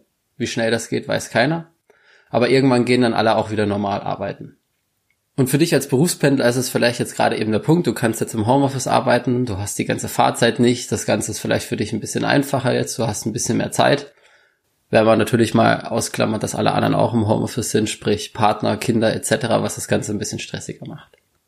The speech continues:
Aber prinzipiell würdest du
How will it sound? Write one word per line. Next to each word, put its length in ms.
Aber 240
prinzipiell 1000
würdest 460
du 480